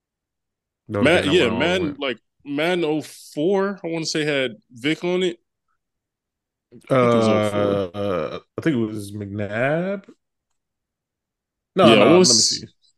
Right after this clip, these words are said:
Speaker 1: It was,
Speaker 2: the
Speaker 1: it was
Speaker 2: one with
Speaker 1: somebody.
Speaker 2: oh
Speaker 1: We just know somebody.
Speaker 2: Yeah, the one with Michael Vick on it. That was crazy. Um, yeah, just to not have any mainstream, mainline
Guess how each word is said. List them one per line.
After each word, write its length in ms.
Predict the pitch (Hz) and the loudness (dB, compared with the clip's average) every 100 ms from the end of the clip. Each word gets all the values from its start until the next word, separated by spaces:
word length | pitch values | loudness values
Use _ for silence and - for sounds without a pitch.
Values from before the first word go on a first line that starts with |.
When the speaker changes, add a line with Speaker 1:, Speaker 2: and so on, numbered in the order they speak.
| _ _ - | _ _ -2
Speaker 1:
It 60 | 151 | 0
was, 100 | 123 | 4
Speaker 2:
the 60 | |
Speaker 1:
it 40 | 147 | 6
was 100 | 190 | 6
Speaker 2:
one 140 | 113 | 4
with 140 | 151 | 2
Speaker 1:
somebody. 60 | 95 | -2
Speaker 2:
oh 60 | 101 | -6
Speaker 1:
We 100 | 95 | -8
just 160 | 92 | -8
know 120 | 95 | -10
somebody. 340 | 90 92 95 90 - | -10 -12 -14 -16 -8
Speaker 2:
Yeah, 260 | 120 123 | 0 2
the 100 | 110 | 4
one 160 | 135 180 | 4 4
with 100 | 160 | 4
Michael 240 | 143 127 | 0 -2
Vick 220 | 110 123 104 | -2 -2 -2
on 220 | 95 92 | -10 -12
it. 100 | - _ | -16 _
That 180 | 104 117 | -2 0
was 280 | 127 120 104 | 0 0 -4
crazy. 840 | - - 117 117 117 107 113 113 110 _ - - _ - | -10 -12 -4 -2 0 -2 -6 -12 -16 _ -20 -20 _ -6
Um, 600 | 107 107 101 95 90 90 _ _ _ _ _ - - 131 | -2 0 0 0 -2 -6 _ _ _ _ _ -20 -10 0
yeah, 220 | 151 113 | 2 2
just 280 | 156 - - | 0 -2 -2
to 80 | |
not 300 | 117 120 131 | -2 -2 -2
have 140 | 120 104 - | -2 -4 -4
any 520 | 139 156 165 165 156 - _ _ _ | 0 2 4 0 -4 -10 _ _ _
mainstream, 1200 | 107 110 123 151 160 160 156 - - 139 151 127 117 | -8 -2 0 2 2 2 -2 -6 -10 -8 -6 -4 -2
mainline 800 | 131 143 127 123 135 131 120 | -2 -2 -2 -4 -4 -4 -6